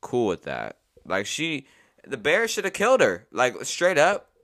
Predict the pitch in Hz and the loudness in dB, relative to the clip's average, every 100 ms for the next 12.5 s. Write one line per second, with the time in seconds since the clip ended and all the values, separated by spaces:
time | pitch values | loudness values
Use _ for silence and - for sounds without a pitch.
0 | _ _ 113 - - - - - - _ | _ _ -14 -8 -8 -8 -18 -18 -18 _
1 | _ 101 - - 196 113 147 175 190 190 | _ -6 -4 -6 -8 0 0 2 -2 -6
2 | 196 190 185 143 143 - - 143 165 151 | -4 -2 0 0 0 -6 -10 -6 -4 -4
3 | 156 156 151 131 120 _ _ _ _ _ | -4 -4 -2 -4 -6 _ _ _ _ _
4 | _ _ _ _ _ 131 - 160 156 160 | _ _ _ _ _ -14 -8 -4 -4 -4
5 | 147 127 101 123 165 165 170 180 202 196 | -2 -4 0 0 0 -2 -2 -2 -4 -2
6 | 185 175 180 160 - 160 160 160 151 139 | -2 -2 -4 -6 -4 -4 -2 -4 2 2
7 | 131 117 143 180 185 _ _ _ _ _ | 4 4 4 2 -6 _ _ _ _ _
8 | - _ _ 120 127 90 127 185 190 _ | -20 _ _ -2 -2 0 0 0 -2 _
9 | _ _ _ 113 151 196 185 - 110 143 | _ _ _ 0 2 0 -4 -10 -4 -4
10 | 156 151 139 - 131 - 131 - 156 196 | -2 -4 -6 -6 -10 -8 -12 -10 -10 -8
11 | 127 92 92 - _ _ - 110 123 - | -6 -6 -6 -12 _ _ -6 -2 -2 -4
12 | _ - 156 185 151 | _ -8 -4 -4 -6